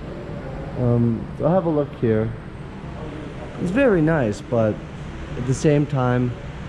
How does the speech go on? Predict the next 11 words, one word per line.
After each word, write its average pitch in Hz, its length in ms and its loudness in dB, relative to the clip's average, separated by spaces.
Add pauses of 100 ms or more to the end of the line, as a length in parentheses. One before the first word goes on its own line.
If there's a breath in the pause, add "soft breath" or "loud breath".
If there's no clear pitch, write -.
(1500)
in 135 160 6
my 120 180 4
house, 123 320 2
I 123 100 -2
would 127 180 6
need 127 200 2
something 127 320 2
more 113 200 4
modern, 101 440 2
more 95 240 0
comfortable. 101 640 0